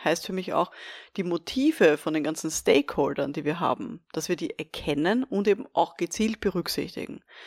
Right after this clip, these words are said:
Weil dann wird unsere Beratung einfach als hilfreich erlebt, dann werden unsere Angebote angenommen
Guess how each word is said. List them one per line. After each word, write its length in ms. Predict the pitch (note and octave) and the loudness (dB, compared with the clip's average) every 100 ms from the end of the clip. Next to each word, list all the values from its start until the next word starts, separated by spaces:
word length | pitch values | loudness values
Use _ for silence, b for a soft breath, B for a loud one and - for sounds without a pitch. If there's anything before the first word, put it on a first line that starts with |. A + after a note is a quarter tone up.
| B B B | B B B
Weil 200 | D3 D#3 - | -2 0 2
dann 480 | A#2+ C3+ A#3 C#4 G3 | 4 6 4 2 2
wird 160 | G#3 G#3 | 0 0
unsere 240 | G#3+ G3 | -2 -2
Beratung 560 | F#3+ D#3 D3 - E3+ - | 0 2 2 2 -2 -2
einfach 320 | D#3 - C3 | -4 -4 -10
als 160 | C3 | -6
hilfreich 440 | A#3 C4 - F#3+ F#3+ | -2 0 2 2 2
erlebt, 520 | F3 E3+ E3+ - - | 0 2 0 -4 -6
dann 160 | D3 C#3 | -4 -4
werden 140 | C#3+ | -6
unsere 200 | E3+ - | -10 -4
Angebote 560 | A3+ A#3 A3 F#3+ F#3+ - | 0 2 4 4 4 2
angenommen 640 | E3 E3 D#3+ D#3 D#3+ | 2 -2 -2 0 0